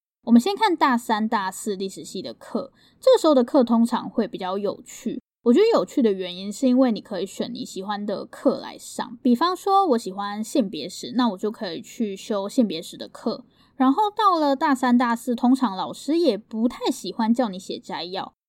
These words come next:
一般会在期末的时候交一个研究计划或是专题报告之类的东西，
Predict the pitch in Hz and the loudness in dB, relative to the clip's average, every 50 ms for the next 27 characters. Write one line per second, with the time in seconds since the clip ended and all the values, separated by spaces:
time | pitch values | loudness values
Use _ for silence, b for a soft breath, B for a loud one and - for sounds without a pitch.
0 | _ _ _ _ - 403 403 403 392 370 415 370 370 349 - - - - 214 214 | _ _ _ _ -2 0 0 0 0 0 -2 -2 -2 -2 -4 -4 -6 -6 -2 2
1 | 233 262 247 220 202 196 - 196 190 220 226 226 - 226 208 208 208 190 - 180 | 2 2 2 0 -2 -6 -8 -6 -2 -2 -2 0 0 0 -2 -2 -2 -4 -8 -8
2 | 165 165 175 180 180 180 196 220 226 220 - 233 214 208 226 220 208 208 208 202 | -10 -8 -8 -8 -8 -6 -2 -2 -2 0 0 -2 -2 0 2 2 2 0 -2 -6
3 | - 214 208 202 196 202 - - 320 320 339 381 381 - - 208 185 - - 220 | -6 -6 -6 -6 -8 -10 -6 -2 -2 -2 -2 -4 -6 -6 -6 -8 -4 -2 -2 -2
4 | 196 196 233 214 190 185 - - 170 - 185 160 117 107 - 117 117 113 - - | -2 -2 -2 -2 -4 -4 -6 -10 -8 -8 -8 -8 -10 -12 -14 -14 -12 -12 -14 -14
5 | - - - - - | -14 -14 -14 -16 -16